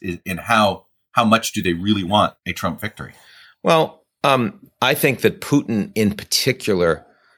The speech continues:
Speaker 2: benefits massively from a Trump victory. I think North Korea,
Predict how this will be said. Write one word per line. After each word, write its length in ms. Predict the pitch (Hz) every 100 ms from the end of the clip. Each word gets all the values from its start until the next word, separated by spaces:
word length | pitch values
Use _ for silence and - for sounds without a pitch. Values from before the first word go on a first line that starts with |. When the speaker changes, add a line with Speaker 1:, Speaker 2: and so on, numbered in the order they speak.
| _ -
Speaker 2:
benefits 560 | 117 110 107 92 - -
massively 920 | 104 98 98 92 - 92 71 - 50 - - - _ -
from 220 | - 101
a 60 | 87
Trump 320 | - 90 -
victory. 520 | 87 - 95 98 -
I 100 | 98
think 300 | 90 98 -
North 340 | 98 98 98
Korea, 640 | - 107 101 98 98 95